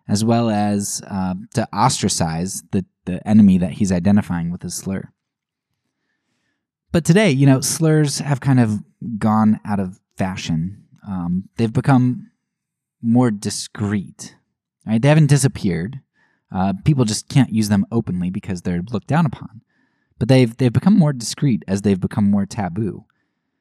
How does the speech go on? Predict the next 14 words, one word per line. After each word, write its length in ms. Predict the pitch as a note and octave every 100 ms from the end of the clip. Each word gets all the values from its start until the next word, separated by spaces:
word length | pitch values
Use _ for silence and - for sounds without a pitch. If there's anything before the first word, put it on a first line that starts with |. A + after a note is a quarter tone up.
| _ _ _ _
Slurs 300 | - D#3+ F3
today 320 | D#3+ B2+ A#2+
are 180 | G#2+ A2+
hidden 380 | - D3 B2 B2
in 220 | A#2 G#2
political 400 | - A2+ A2 G2
discourse 440 | A2+ - F#2+ F#2
by 160 | - F#2+
what 200 | G2 D2+
we 100 | A2
call 420 | - G2 F#2 - _ -
dog 260 | A#2 A2+ F#2+
whistle 260 | G2 -
politics. 680 | E2+ - F2 F2 - _ -